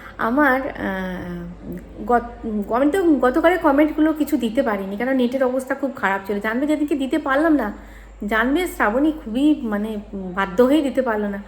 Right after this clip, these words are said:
নেটের অবস্থা খুব খারাপ ছিল। একজন জিজ্ঞাসা করেছো যে, "হনুমানজির মূর্তি নিয়ে এসেছি, আহ, উম, দিদি পুজো করবো?" হ্যাঁ, অবশ্যই, ওনাকে নিয়ে চলে এসেছে, ওনাকে ভক্তি করে ওনার আসন তৈরি করো, উম, ভক্তি করে পুজো করো। কালকে একটা খুব ভালো একটা দিন আছে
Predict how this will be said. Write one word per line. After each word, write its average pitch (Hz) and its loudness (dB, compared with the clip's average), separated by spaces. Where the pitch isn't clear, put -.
নেটের 254 4
অবস্থা 294 4
খুব 320 0
খারাপ 220 0
ছিল। 180 -6
একজন 269 4
জিজ্ঞাসা 294 6
করেছো 302 2
যে, 254 0
"হনুমানজির 285 2
মূর্তি 247 2
নিয়ে 302 6
এসেছি, 294 0
আহ, - -16
উম, 220 -6
দিদি 247 2
পুজো 277 0
করবো?" 294 -2
হ্যাঁ, 381 0
অবশ্যই, 359 2
ওনাকে 339 0
নিয়ে 359 0
চলে 320 2
এসেছে, 339 0
ওনাকে 311 0
ভক্তি 254 -2
করে 311 2
ওনার 277 0
আসন 254 0
তৈরি 269 0
করো, 294 4
উম, 254 0
ভক্তি 254 0
করে 320 4
পুজো 294 2
করো। 240 0
কালকে 233 -2
একটা 392 -2
খুব 359 -2
ভালো 226 2
একটা 311 0
দিন 220 -2
আছে 180 -6